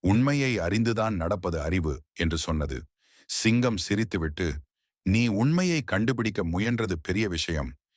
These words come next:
இனிமேல் நீ பசித்தால் என்னிடம் வந்துவிடு," என்று அது காகத்திற்கு அன்பாக உணவளித்தது. இந்த கதையின் இறுதியில் காகம் உண்மையை மதித்ததன் பலனாக நல்ல வாழ்வை பெற்றது. ஆனால் பொய்யை நம்பிய ஓநாய்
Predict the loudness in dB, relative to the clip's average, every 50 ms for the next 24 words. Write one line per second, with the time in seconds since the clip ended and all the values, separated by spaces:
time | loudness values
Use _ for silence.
0 | _ _ _ _ 0 2 4 4 4 4 2 2 0 0 -2 -2 -2 -2 -2 -2
1 | -2 -2 -2 -2 -2 -2 -2 -2 -2 0 -2 -2 -2 -2 -2 0 0 0 0 0
2 | -2 -4 -6 -10 -12 -6 -2 -2 0 0 0 0 -2 -4 -6 -10 -18 _ _ 0
3 | 2 2 2 2 0 0 0 0 0 -2 -2 -4 -4 -4 -4 -2 -2 -2 0 0
4 | -2 -2 -2 -2 -4 -2 -2 -2 -4 -4 -6 -6 -6 -8 -10 -10 -14 -18 _ _
5 | _ _ _ -20 -20 -10 _ 0 2 2 2 0 0 -2 -2 -2 0 2 2 2
6 | 2 0 0 0 0 0 0 0 0 0 -2 -2 -2 -4 -6 -8 -10 _ _ _
7 | _ _ _ -2 0 2 2 2 2 2 0 0 0 0 0 0 0 0 0 -2
8 | -2 -2 -2 -2 -2 -2 -4 -4 -4 -4 -2 -2 -2 -2 -4 -4 -4 -2 -2 0
9 | 0 0 0 -2 -2 -2 -2 -4 -4 -2 -2 -2 -2 -2 -2 0 0 0 0 -2
10 | -2 -2 -4 -6 -6 -4 -6 -4 -6 -8 -10 -14 _ _ _ _ -20 _ _ _
11 | 0 2 2 2 2 0 -2 -2 -2 0 0 0 2 2 0 0 0 0 0 -2
12 | -2 0 0 0 0 -2 -2 -4 -4 -4 -4 -4 -4 -4 -4